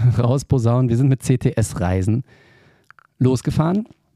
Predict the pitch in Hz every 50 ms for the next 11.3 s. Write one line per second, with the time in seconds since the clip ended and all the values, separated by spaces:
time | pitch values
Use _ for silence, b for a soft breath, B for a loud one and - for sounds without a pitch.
0 | _ _ _ _ _ _ _ _ _ _ _ _ - _ _ - - 123 117 117
1 | 117 117 120 117 - - - - - 110 - - 127 120 107 95 - - - -
2 | 104 104 113 131 143 151 165 147 - - 117 110 - - 135 117 - 123 - -
3 | - - - - _ b b b b 120 127 117 113 113 107 139 196 226 226 185
4 | - 165 165 165 135 120 113 - 107 104 110 127 - - _ _ _ b b b
5 | b b b b b b b b b b b b b - 113 113 123 151 175 160
6 | - 123 120 156 170 151 - - 147 165 165 160 160 165 180 180 185 190 185 180
7 | 190 185 185 180 170 147 175 190 190 180 175 170 175 190 - 180 160 147 151 165
8 | 185 226 165 151 139 127 170 - - - - - 139 151 185 - - - - -
9 | - 123 117 127 151 160 - - 135 131 139 143 156 - 156 147 - 180 180 160
10 | 127 113 110 - 113 101 - - - - 147 123 117 117 110 104 107 - - -
11 | 98 85 78 - - -